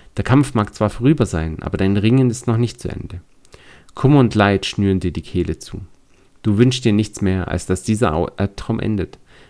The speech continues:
Aber Annas Worte sind wahr. Du weißt, dass es kein Ende nehmen wird,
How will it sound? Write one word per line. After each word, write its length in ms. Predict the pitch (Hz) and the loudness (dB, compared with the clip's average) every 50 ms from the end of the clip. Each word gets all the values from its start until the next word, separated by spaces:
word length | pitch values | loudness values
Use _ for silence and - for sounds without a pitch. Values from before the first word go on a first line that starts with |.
| _ _ | _ _
Aber 180 | - 92 98 - | -4 -2 -2 0
Annas 320 | - 92 101 101 - - | 0 0 0 0 0 0
Worte 220 | 101 98 - 113 104 | -2 -2 0 0 -2
sind 200 | 107 107 95 104 | -2 -2 -2 -2
wahr. 280 | 101 98 92 90 - - _ _ _ - _ _ - | -4 -4 -4 -8 -10 -14 _ _ _ -20 _ _ -6
Du 120 | 117 104 98 | -4 0 0
weißt, 380 | 110 117 120 107 98 - - | 2 2 2 0 -2 -4 -8
dass 140 | 95 87 90 | -8 -8 -8
es 120 | 92 - | -8 -8
kein 180 | - - 92 85 | -6 -4 -4 -2
Ende 240 | 82 98 104 113 113 | 0 0 0 0 2
nehmen 260 | 110 107 107 107 104 | 2 2 2 0 0
wird, 220 | 113 110 - - | -2 -4 -6 -10